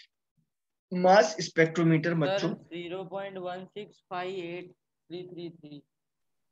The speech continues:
Speaker 1: एक मिनट है, मास स्पेक्ट्रोमीटर एक ऐसा डिवाइस होता है जो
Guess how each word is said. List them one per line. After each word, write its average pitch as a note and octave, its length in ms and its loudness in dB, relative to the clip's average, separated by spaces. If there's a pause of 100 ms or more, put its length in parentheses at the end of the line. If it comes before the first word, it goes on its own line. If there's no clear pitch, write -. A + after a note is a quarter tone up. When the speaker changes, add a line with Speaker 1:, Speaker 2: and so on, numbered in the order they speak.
(300)
Speaker 1:
एक E3 160 4
मिनट D3+ 240 2
है, F#3+ 120 -4 (580)
मास A3 360 4
स्पेक्ट्रोमीटर G3+ 760 0 (100)
एक F#3+ 200 -2
ऐसा D#3+ 220 -2
डिवाइस C#3 460 2
होता C3+ 220 0
है E3 240 -2 (460)
जो A#3 120 2